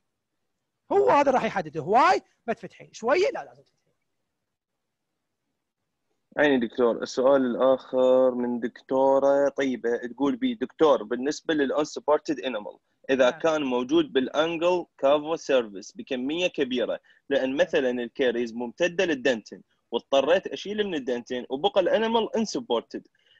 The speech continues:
Speaker 2: إذا شلت الأنيمال راح تتغير الكافو سيرفيس وممكن تتحول إلى أقل من تسعين. شلون ممكن أحل هيك مشكلة إذا واجهتني؟"
Speaker 1: أوكي. هسه هو أكو، أكو، أكو أنيمال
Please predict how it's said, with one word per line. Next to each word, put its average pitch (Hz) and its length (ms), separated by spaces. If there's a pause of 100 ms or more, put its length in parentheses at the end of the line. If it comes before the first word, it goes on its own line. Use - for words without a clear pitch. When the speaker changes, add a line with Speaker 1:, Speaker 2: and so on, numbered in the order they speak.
(120)
Speaker 2:
إذا 143 200
شلت 302 300
الأنيمال 156 520
راح 139 120
تتغير 175 500
الكافو 180 420
سيرفيس 113 460
وممكن 156 420
تتحول 170 500
إلى 139 100
أقل 160 320
من 170 120
تسعين. - 400 (340)
شلون 190 300
ممكن 160 360
أحل - 240
هيك 147 240
مشكلة 170 360
إذا 170 120
واجهتني؟" 151 560 (300)
Speaker 1:
أوكي. 208 220 (560)
هسه 214 220
هو 240 220 (200)
أكو، 240 200
أكو، 233 420
أكو 233 300
أنيمال 202 300